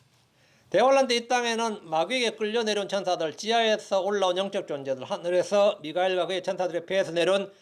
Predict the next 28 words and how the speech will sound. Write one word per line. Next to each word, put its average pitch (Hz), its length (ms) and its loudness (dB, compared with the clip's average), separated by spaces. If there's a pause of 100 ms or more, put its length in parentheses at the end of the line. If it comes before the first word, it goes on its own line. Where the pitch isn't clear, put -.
(200)
마귀와 180 360 0
그의 190 180 -2
천사들이 180 340 -2
있는데, 156 300 -6
그들을 190 260 0
걸어 175 200 0
주님은 165 460 -2 (480)
"너희는 254 340 2
신들이라, 220 880 0
너희는 214 240 -4
다 196 120 0
지극히 220 300 -4
높으신 196 460 -6
이의 185 100 -2
아이들이라, 147 840 -2
하나님의 196 360 -2
아들들이라" 170 340 -2
불린다고요. 143 540 -6 (840)
신들, 277 500 4
지극히 294 380 -2
높으신 247 400 -4
이의 226 100 -4
아이들은 208 400 0
천사들 226 400 -2
표현한 180 320 -2
일반적인 202 380 -2
성경 190 320 -4
어휘들입니다. 135 720 -6